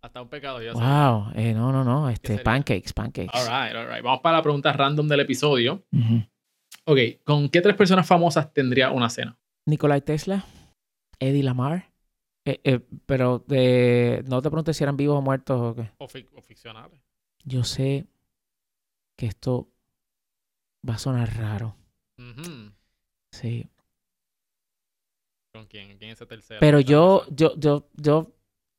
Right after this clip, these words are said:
Speaker 2: una cena.
Speaker 1: ¿Quién, quién estaría? So, tenemos a Nicolás Tesla.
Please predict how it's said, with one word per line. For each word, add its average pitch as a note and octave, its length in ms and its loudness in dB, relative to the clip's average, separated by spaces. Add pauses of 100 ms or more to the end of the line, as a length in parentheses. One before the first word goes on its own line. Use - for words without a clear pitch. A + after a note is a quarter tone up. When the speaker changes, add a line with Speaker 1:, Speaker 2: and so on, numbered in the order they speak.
(240)
Speaker 2:
una G3 180 -2
cena. B2 460 -2 (920)
Speaker 1:
¿Quién, E3 140 -6
quién F3 180 -4
estaría? E3 300 0
So, C3+ 260 2
tenemos D#3 360 0
a B2 400 0 (680)
Nicolás C3+ 340 0
Tesla. G#3 400 0